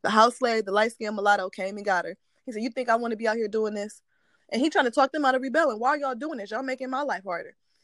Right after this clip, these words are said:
He said, "But, I mean, this is a hard life for any of us." Be clear, black men.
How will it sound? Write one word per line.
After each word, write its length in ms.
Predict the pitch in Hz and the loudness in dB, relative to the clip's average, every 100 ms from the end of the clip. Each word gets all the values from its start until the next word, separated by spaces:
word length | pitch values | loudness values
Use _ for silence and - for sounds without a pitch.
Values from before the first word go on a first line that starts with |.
| _ | _
He 100 | 269 | -2
said, 240 | 254 220 | 0 0
"But, 120 | 202 - 135 - | -2 -6 -12 -2
I 80 | 196 | -2
mean, 200 | 240 220 | -2 2
this 180 | 269 233 | 2 2
is 100 | 233 | 0
a 60 | |
hard 260 | 240 254 240 | 6 6 6
life 200 | 247 247 | 2 0
for 60 | |
any 200 | 269 320 | -4 -2
of 100 | 185 | -6
us." 180 | 175 - _ _ _ _ _ _ _ _ _ 208 | -12 -20 _ _ _ _ _ _ _ _ _ 0
Be 140 | 277 | 0
clear, 260 | 294 320 302 | 2 2 4
black 240 | 233 214 | 6 4
men. 300 | 196 196 196 | 2 -4 -6